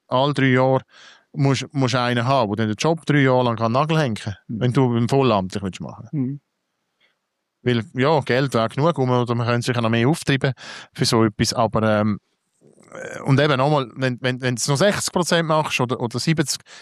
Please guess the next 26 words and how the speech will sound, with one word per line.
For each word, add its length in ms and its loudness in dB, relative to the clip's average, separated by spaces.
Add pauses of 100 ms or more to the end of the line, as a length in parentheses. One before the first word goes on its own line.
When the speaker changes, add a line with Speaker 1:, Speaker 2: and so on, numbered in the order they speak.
(180)
Speaker 1:
auch 200 -2
dann 240 0
musst 220 2
du 60 -12
einen 300 0
haben, 240 0
der 100 -2
das 160 -4
kann. 260 0 (1080)
Weil, 280 2 (300)
ich 60 -8
sag 140 -2
jetzt, 160 -6
wenn 100 0
einer, 440 0 (760)
der 80 -4
Friedl 260 0
ist 120 4
auf 80 0
dem 100 -2
Bau, 340 0 (400)
äh, 560 -4 (200)
ist 120 0
ein 60 -4
Bau, 320 2
äh, 440 2